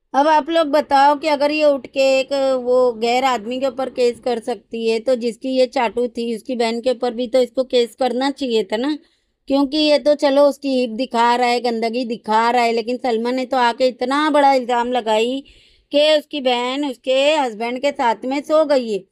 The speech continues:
तो इसका तो बनता था केस करना सलमा के ऊपर, असगर के ऊपर।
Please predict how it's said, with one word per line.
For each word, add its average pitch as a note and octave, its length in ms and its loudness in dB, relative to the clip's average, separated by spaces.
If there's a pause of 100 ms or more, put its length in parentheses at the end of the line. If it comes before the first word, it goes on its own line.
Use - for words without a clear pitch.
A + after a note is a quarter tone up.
(420)
तो C4 120 4
इसका C4+ 280 0
तो C#4 100 0
बनता C4 360 -2
था F4 160 -2
केस D4 300 0
करना C4 400 -4
सलमा B3 340 -2
के B3+ 120 -2
ऊपर, B3+ 240 -2
असगर A#3 340 -2
के A#3+ 160 0
ऊपर। G#3 320 -4